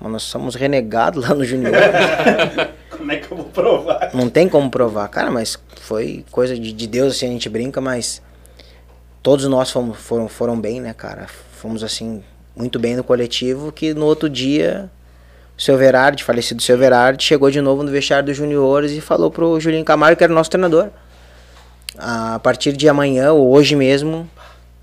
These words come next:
Speaker 1: eles só tão reintegrados no, no profissional."
Speaker 2: Profissional.
Speaker 1: A gente se olhou, assim, todo mundo se olhou, assim, os,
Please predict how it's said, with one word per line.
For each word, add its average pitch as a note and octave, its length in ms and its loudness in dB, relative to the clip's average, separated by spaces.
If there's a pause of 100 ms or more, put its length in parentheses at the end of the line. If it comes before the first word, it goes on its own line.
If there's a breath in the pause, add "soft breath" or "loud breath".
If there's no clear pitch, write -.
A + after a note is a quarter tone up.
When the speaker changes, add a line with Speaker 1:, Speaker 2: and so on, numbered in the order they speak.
(500)
Speaker 1:
eles C#3 200 0
só C#3+ 80 -2
tão C#3+ 200 2
reintegrados D3 680 2
no, D3+ 100 -4
no D3+ 180 -6
profissional." D#3 500 -4
Speaker 2:
Profissional. A#2 480 -16 (520 soft breath)
Speaker 1:
A A2 60 -12
gente A2+ 240 -8
se - 180 -4
olhou, G#2+ 400 -2
assim, - 280 -12 (800 soft breath)
todo - 240 -10
mundo A#2+ 260 -10
se - 220 -12
olhou, A2+ 400 -8
assim, - 220 -14
os, - 140 -14